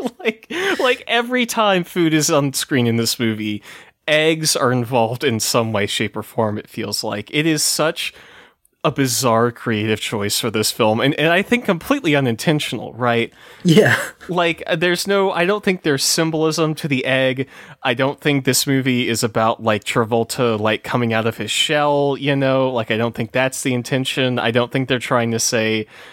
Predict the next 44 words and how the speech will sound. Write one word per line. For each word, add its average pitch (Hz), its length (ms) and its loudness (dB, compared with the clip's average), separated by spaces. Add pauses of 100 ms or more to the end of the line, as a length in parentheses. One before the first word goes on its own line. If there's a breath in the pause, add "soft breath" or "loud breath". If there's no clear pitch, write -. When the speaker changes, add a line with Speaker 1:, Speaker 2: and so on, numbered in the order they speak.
(260 loud breath)
Speaker 1:
"Oh, 139 320 2
people 151 400 0
in 117 80 0
Texas 131 580 -2
eat 120 300 -2
a 120 40 2
lot 110 220 4
of 110 100 -4
eggs 139 440 0
because 110 320 -4
there's 107 140 -8
chickens." 139 680 -2 (440 loud breath)
There, 165 300 0
th-, 160 260 -4
it 156 140 -2
just 175 220 -2
seems 196 360 0
like 175 200 0
they 160 120 2
were 147 160 2
like, 127 220 0
"Okay, 120 240 0
what 135 180 0
is 170 140 2
the 156 100 -2
cheapest - 520 -2
food 120 240 -4
we 113 100 -2
can 110 220 -6
buy 104 260 0
to 107 140 -4
have 110 260 0
on 107 220 0
screen 101 640 -2 (360 loud breath)
during 131 460 0
this 107 140 0
scene?" 110 320 0
And 107 160 0
the 110 100 -2
answer 120 420 0
is 107 120 -2
<laughs> - 120 -4
always - 600 -2
inevitably - 1080 -4